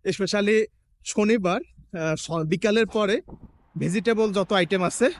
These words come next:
ভেজি-, এগুলোতে ডিসকাউন্ট দেয়। তো জানি না আজকে দিয়েছে কিনা, তো এই জন্যই যাচ্ছি, কারণ অনেক সালাদ, ভেজিটেবল কিনতে হবে। তো চলুন যাওয়া যাক, আলদিতে যেয়ে কথা বলতেছি। আহ, বন্ধুরা,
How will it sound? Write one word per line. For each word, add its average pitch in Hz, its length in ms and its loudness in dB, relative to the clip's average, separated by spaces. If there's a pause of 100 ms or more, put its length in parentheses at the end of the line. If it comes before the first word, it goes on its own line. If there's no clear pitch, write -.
ভেজি-, 180 280 0
এগুলোতে 196 460 2
ডিসকাউন্ট 170 460 2
দেয়। 240 160 4 (480)
তো 175 240 6
জানি 190 300 6
না 214 120 6
আজকে 185 220 2
দিয়েছে 190 360 2
কিনা, 180 240 2 (280)
তো 170 80 4
এই 170 60 6
জন্যই 180 260 2
যাচ্ছি, 233 540 2
কারণ 165 220 6
অনেক 170 220 4
সালাদ, 175 360 6 (120)
ভেজিটেবল 175 440 2
কিনতে 214 280 2
হবে। 185 280 4 (600)
তো 175 140 4
চলুন 196 300 4
যাওয়া 196 240 6
যাক, 240 200 4 (260)
আলদিতে 185 420 4
যেয়ে 180 200 4
কথা 175 200 4
বলতেছি। 143 400 -2 (2000)
আহ, 135 180 -12
বন্ধুরা, 147 440 -10